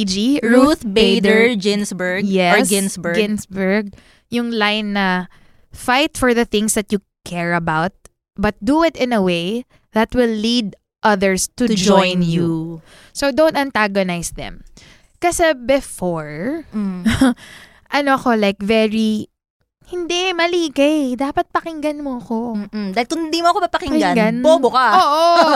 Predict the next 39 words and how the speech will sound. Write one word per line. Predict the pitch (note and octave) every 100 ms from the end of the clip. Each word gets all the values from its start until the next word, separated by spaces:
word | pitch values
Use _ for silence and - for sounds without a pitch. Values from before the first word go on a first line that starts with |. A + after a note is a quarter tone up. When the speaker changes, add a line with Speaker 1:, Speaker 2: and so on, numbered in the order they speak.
| C4
Speaker 2:
<laughs> | B3 C4+ C#4 - -
Speaker 1:
Or | D4
tsaka, | G#4+ G#4+ G4 D#4+
ano, | D#4+ D#4 D#4+ D#4 C#4+ C4 C4
hin-, | C#4 D#4+ -
"Hindi, | C4+ D#4+ E4+
hindi | C#4
ka | D4+ D#4
na | D#4
maki-, | D#4+ D4+
maniniwala. | A3 C#4+ C#4+ C#4+ C#4+ C4 B3
Hindi | A#3+ C#4
ka | D#4
na | D#4
makikinig." | D4+ D4 C#4+ C4+ A#3+ A3+ G#3+ F3+
Ganyan. | G3 F3+ E3+ E3+ F#3
Speaker 2:
Mm-mm. |
Speaker 1:
Parang | A#3 A3+
Speaker 2:
Other | A#3 B3
ka, | A#3 A#3+
other. | G3 F#3 F3 F#3 F3+ - _ _ _
Speaker 1:
Yeah. | - A3 F#3+ E3+ F#3+ _ _ _
Parang | C4+ D#4 E4 D#4
set | - - C#4+ -
na | B3+
yon. | A3+ G3 F#3 F3+ F3 F3 _ _ _ _ _ _
So, | - C#4
kung | C#4+ E4+
hindi | E4+ E4+ E4+
mo | F#4 G4+ F#4 - - -
tinatry | D4+ D#4 D4+ E4
intindihin | E4 D#4 D4 D4 C#4 C4+
yung | C4+ C4
point | G#3+ F#3+ F#3+ G3+
ko, | - E3+ D3+ D#3+
ay | C4+
magkaaway | G3 F#3 F4+ - B3 F#3+
tayo. | F3 - - - -
Speaker 2:
Mm-mm. | - D#3 A2 D3